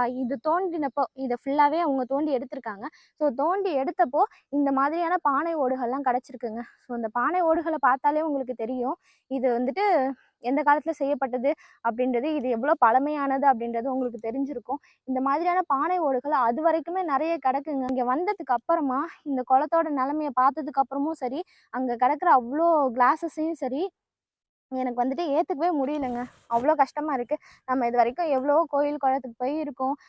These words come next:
இடிஞ்சு போன எவ்வளோ வரலாற்று இடங்களை பார்த்துருக்கோம். அ, சரி பண்றதுக்கு எல்லாமே பேசுறது, எல்லாமே வைக்கிறது ஓகே தான். But இந்த மாதிரியான ஒரு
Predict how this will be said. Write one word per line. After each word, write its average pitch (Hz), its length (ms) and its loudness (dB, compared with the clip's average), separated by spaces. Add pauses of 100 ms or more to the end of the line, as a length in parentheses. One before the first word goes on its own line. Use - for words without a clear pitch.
(140)
இடிஞ்சு 302 340 -2
போன 294 280 -2
எவ்வளோ 262 400 -2
வரலாற்று 277 460 4
இடங்களை 247 300 -2
பார்த்துருக்கோம். 262 580 -2 (500)
அ, 269 80 -4 (240)
சரி 320 240 2
பண்றதுக்கு 330 480 0 (320)
எல்லாமே 285 340 2
பேசுறது, 294 520 -2
எல்லாமே 277 300 0
வைக்கிறது 262 420 -4
ஓகே 254 340 -4
தான். 262 160 -4 (240)
But 240 180 -4
இந்த 285 320 0
மாதிரியான 320 500 -2
ஒரு 277 200 0